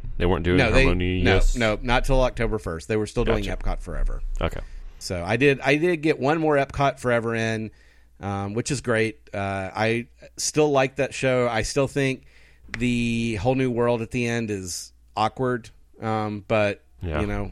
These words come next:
Speaker 1: It just
Speaker 2: it,
Speaker 1: doesn't
Speaker 2: it's
Speaker 1: fit in.
Speaker 2: No, but, I mean, I, it wasn't like a,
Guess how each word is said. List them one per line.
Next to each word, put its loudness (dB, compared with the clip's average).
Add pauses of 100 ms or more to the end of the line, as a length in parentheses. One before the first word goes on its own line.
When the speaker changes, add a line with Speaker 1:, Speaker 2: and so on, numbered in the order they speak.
(120)
Speaker 1:
It -2
just 2
Speaker 2:
it, -6
Speaker 1:
doesn't 0
Speaker 2:
it's -18
Speaker 1:
fit -2
in. -2 (800)
Speaker 2:
No, 2
but, 2
I 4
mean, 2
I, 2 (800)
it 6
wasn't 2
like 4
a, 0